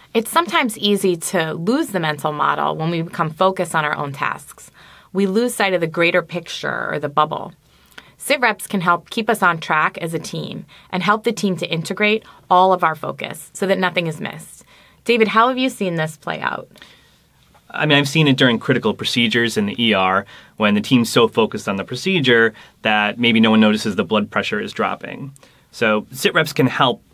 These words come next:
Speaker 2: all team members focus on their tasks, but also integrate to move the team forward without missing a step.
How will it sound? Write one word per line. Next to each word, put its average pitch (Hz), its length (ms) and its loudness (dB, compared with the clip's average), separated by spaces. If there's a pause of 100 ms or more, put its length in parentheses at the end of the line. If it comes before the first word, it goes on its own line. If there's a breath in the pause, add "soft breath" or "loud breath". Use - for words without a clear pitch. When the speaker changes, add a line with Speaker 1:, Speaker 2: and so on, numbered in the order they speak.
Speaker 2:
all 160 180 2
team 123 200 2
members 98 280 0
focus 113 380 -2
on 98 320 -2
their 120 240 2
tasks, - 560 -4
but 131 220 0
also 139 240 2
integrate 131 580 0
to - 80 -2
move 123 160 4
the 110 80 -4
team 107 220 0
forward 147 340 4
without 110 320 0
missing 95 300 -6
a - 40 -12
step. 87 300 -8